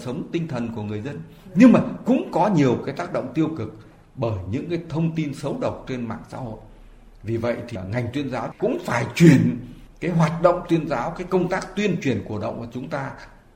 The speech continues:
theo cái hướng là chuyển đổi số, tức là tuyên giáo số hoặc là tuyên truyền số. Chúng ta phải làm chủ cái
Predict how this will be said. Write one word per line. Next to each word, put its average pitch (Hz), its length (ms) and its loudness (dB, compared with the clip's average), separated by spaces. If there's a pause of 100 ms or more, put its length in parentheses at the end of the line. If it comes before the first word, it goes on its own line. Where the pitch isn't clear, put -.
(120)
theo 190 260 4
cái 208 100 6
hướng 170 280 2
là 110 160 -2
chuyển 107 180 -2
đổi 104 140 -4
số, 120 260 -4 (400)
tức 214 160 0
là 160 100 2
tuyên 262 340 4
giáo 247 280 6
số 190 240 0 (800)
hoặc 135 300 2
là 131 280 0
tuyên 262 240 8
truyền 139 240 6
số. 135 320 -2 (480)
Chúng 247 180 4
ta 180 200 6
phải 127 240 -4
làm 151 380 12
chủ - 160 10 (260)
cái 131 280 -4